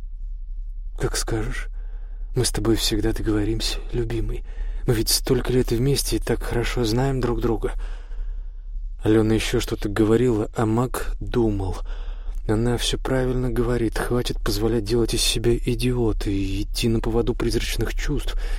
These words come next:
когда рядом есть вполне реальная женщина, которую он знает со школы, в которую он столько лет был влюблён, на которую он женат, в конце концов.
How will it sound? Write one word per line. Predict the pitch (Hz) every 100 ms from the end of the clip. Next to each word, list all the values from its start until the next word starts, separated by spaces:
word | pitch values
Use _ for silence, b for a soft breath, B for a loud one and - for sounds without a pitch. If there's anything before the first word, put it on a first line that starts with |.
| -
когда | 117 117
рядом | 113 110
есть | 110 -
вполне | - 107 113 113
реальная | 113 110 107
женщина, | 98 107 110 - 117 110 B B B
которую | - 120 123
он | 139 110
знает | 107 113 110
со | 117
школы, | 107 - 117 113
в | 107
которую | 110 110 123
он | 123
столько | - 117 117
лет | 120
был | 107 113
влюблён, | 107 117 110 107
на | 107
которую | - 120 113
он | 110
женат, | 117 117 107 -
в |
конце | - - 117
концов. | 110 107 123 -